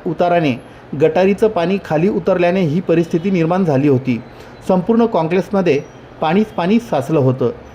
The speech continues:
हे पाणी बाहेर काढण्यासाठी दुकानदारांची प्रचंड दमछाक झाली. मिळेल त्या साधनांनी पाणी बाहेर फेकण्याचा दुकानदार प्रयत्न करीत होते. याविषयी व्यापाऱ्यांनी मनपा विरोधात तीव्र नाराजी व्यक्त करून नुकसान भरपाईची मागणी केली.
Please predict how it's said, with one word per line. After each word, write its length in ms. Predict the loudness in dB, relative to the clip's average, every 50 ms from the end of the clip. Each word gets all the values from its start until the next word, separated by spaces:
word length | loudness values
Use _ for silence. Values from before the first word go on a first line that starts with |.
| -12 -4 -2
हे 80 | 0 0
पाणी 260 | 0 0 2 2 2
बाहेर 260 | 2 2 2 0 0
काढण्यासाठी 580 | 0 -2 -2 -2 -2 -2 -2 -2 -2 0 0 -2
दुकानदारांची 640 | -2 0 0 0 0 0 2 0 0 -2 -2 -4
प्रचंड 380 | -4 -2 -2 -2 -2 -2 -2 -2
दमछाक 380 | 0 0 0 -2 -2 -4 -4 -2
झाली. 320 | 0 0 0 0 -2 -4 -8 -10 -20 -20 -20 -20 -16 -8 -4
मिळेल 340 | 0 2 4 4 4 4 2
त्या 120 | 0 -2
साधनांनी 520 | 0 0 -2 -2 0 0 0 0 0 0 0
पाणी 280 | 0 0 0 0 0
बाहेर 280 | 0 2 2 0 0 0 0
फेकण्याचा 380 | -2 -2 0 0 -4 0 0 0
दुकानदार 460 | -2 -2 -2 -2 -2 0 0 -2 -2
प्रयत्न 400 | -2 0 0 0 0 0 -2 -2
करीत 280 | 0 0 0 0 0 -2
होते. 260 | -2 -2 0 -2 -2 -4 -8 -20 -20 -20 -20 -14 -4 0
याविषयी 420 | 2 2 2 2 0 0 2 2
व्यापाऱ्यांनी 520 | 2 2 0 0 0 0 0 2 2 0 0 0 -2 -2
मनपा 340 | -2 0 0 0 0 2 2
विरोधात 380 | 2 4 4 4 4 2 0
तीव्र 400 | -2 -4 -6 -4 -2 0 2 2
नाराजी 400 | 2 0 0 0 0 0 0 -2
व्यक्त 300 | 0 0 0 -2 0 -2 0 2
करून 220 | 2 2 2 0 -2 -6 -16 -14 -8 -4
नुकसान 360 | -4 -2 -2 0 0 0 2
भरपाईची 460 | 2 2 2 2 0 0 0 0 0
मागणी 300 | 0 0 0 0 0 0
केली. 280 | 0 0 0 0 0 -2